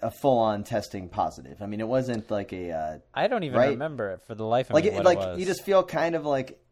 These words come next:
Speaker 1: we don't even know anymore. I know that's kinda sad, but anyways, third place was, uh, uh, Roglic of Team Lotto, who almost found himself getting second place, losing by just five seconds to Yates.
Speaker 2: Yeah.
Speaker 1: Roglic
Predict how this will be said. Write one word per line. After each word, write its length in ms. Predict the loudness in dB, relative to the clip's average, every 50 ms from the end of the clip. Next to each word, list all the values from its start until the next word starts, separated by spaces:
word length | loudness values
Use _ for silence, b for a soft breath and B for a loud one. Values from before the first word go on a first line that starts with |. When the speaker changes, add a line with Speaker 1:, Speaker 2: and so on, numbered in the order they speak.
| _ -18 -12
Speaker 1:
we 60 | -8 -6
don't 140 | -4 -2
even 180 | -2 -2 -2 0
know 220 | 0 2 2 2
anymore. 320 | 0 -2 -2 -2 0 0 0
I 80 | 0
know 120 | 0 0 0
that's 240 | 0 0 -2 -4 -8
kinda 260 | -8 -6 -6 -6 -6
sad, 340 | -6 -6 -6 -6 -6 -6 -10 -10
but 200 | -12 -12 -12 -8 -6
anyways, 500 | -2 0 2 2 2 2 0 0 -4 -10 b b b b b b b b b b b _ _ _ _ _
third 220 | 4 4 4 4 4
place 320 | 4 4 6 6 4 2 -2 -6 -8 -10 -14 -14
was, 360 | -6 -2 2 2 2 4 4
uh, 220 | 6 8 8 8 6 4 -2 _ _ _ _ _
uh, 320 | 0 2 2 2 2 0 -2
Roglic 560 | 0 2 4 4 4 2 2 -2 -2 -4 -6 -8 -14 -16 -16 -16 _ -10
of 120 | -10 -8
Team 260 | -6 -4 -2 -2 0
Lotto, 420 | 4 4 6 6 6 4 2 0 -2
who 200 | -2 -4 -4 -4 -4
almost 460 | -6 -4 -4 -4 -4 -4 -6 -6 -4
found 260 | -2 -2 -2 0 -2
himself 460 | -2 -4 -4 0 2 4 4 2 2
getting 280 | 0 -2 -2 -2 -4 -6
second 380 | -2 0 0 0 0 -2 -8
place, 380 | -6 -6 -4 -4 -4 -6 -8 -12 -18 _
losing 360 | -8 -6 -6 -4 -6 -8 -4
by 180 | -2 0 0 0
just 220 | 0 -4 -6 -2 0
five 200 | 2 2 2 0
seconds 340 | -2 -4 -4 -4 -8 -10
to 80 | -10 -10
Yates. 360 | -8 -8 -8 -10 -12 -14 -20 b b b b b b -14
Speaker 2:
Yeah. 180 | -12 -12 -8 -2
Speaker 1:
Roglic 360 | 0 0 0 0 -2 -6 -6